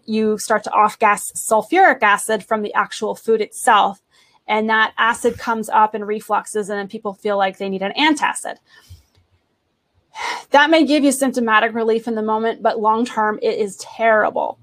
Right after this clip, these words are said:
because you lower your stomach acid, you impede your ability to get that food into a highly acidic ball of breaking down, especially proteins, minerals, things like that.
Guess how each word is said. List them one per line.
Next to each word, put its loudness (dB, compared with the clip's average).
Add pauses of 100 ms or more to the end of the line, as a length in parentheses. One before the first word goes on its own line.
(160)
because 0 (320)
you -2
lower 8
your 6
stomach 0
acid, 0 (440)
you -2
impede 0
your 8
ability 4
to 2
get 0
that 0
food 2
into -4
a 0
highly 0
acidic -6
ball 2
of -6
breaking -6
down, -4 (100)
especially -6
proteins, -2
minerals, 0
things -6
like -8
that. 4